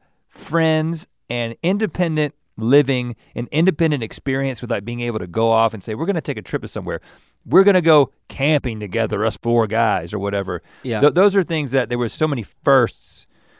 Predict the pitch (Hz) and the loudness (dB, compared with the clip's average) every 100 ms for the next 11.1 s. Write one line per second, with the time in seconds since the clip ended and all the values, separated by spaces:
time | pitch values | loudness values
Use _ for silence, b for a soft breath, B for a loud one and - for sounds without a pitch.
0 | _ 113 143 143 131 120 101 - 131 120 | _ 2 4 4 2 -2 -2 -2 0 0
1 | 131 123 110 - - 139 104 92 107 98 | 0 2 0 0 -4 -2 -2 0 -2 -2
2 | 92 85 160 190 175 _ _ 117 113 98 | -6 -8 0 0 0 _ _ 0 0 -2
3 | 101 87 - - _ - 202 180 240 208 | -6 -8 -14 -18 _ -4 -2 0 2 4
4 | 170 - 151 - 165 196 196 151 151 - | 4 2 -8 -8 -2 0 -2 -2 -6 -8
5 | - _ _ 135 135 - 180 - 175 226 | -20 _ _ -8 -6 -4 -4 0 0 4
6 | 180 139 135 180 156 - 131 135 120 160 | 2 0 -4 -4 -4 -8 -6 -4 0 2
7 | 170 135 - 143 143 120 - - 131 135 | 2 0 0 0 2 0 -4 -10 -6 -4
8 | 110 131 139 101 120 165 160 - _ _ | -2 -2 -2 -2 -2 0 0 -2 _ _
9 | 170 208 254 240 214 190 175 156 - 220 | -6 -4 -2 0 0 0 -2 -6 -8 -4
10 | 180 165 165 170 165 147 131 127 202 156 | -2 0 0 0 0 0 -2 -2 -2 -2
11 | 110 | -6